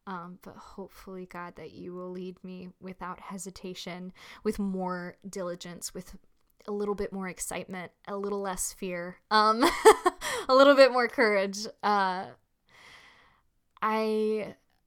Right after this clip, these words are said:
I just wanna pray over the people you've brought here. I pray over their weeks. I pray, um, that you would just ease their hearts. We're walking through,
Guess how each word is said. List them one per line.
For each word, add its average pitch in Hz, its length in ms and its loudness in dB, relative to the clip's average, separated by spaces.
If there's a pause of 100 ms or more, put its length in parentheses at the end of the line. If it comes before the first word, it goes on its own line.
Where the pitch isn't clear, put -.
(100)
I 202 160 -6
just 208 240 -10
wanna 247 140 -6
pray 185 340 -4
over 196 580 -8
the 208 100 -10
people - 340 -12
you've 202 180 -8
brought 180 260 -4
here. 196 420 -10
I 196 140 -12
pray 196 220 -12
over 185 140 -12
their 185 200 -10
weeks. 196 600 -10
I 185 80 -16
pray, 190 560 -12 (100)
um, 190 460 -14
that - 120 -20
you 208 280 -10
would 202 140 -10
just 202 220 -12
ease 190 200 -10
their 190 160 -12
hearts. - 480 -14
We're 190 100 -14
walking 190 400 -10
through, 185 420 -10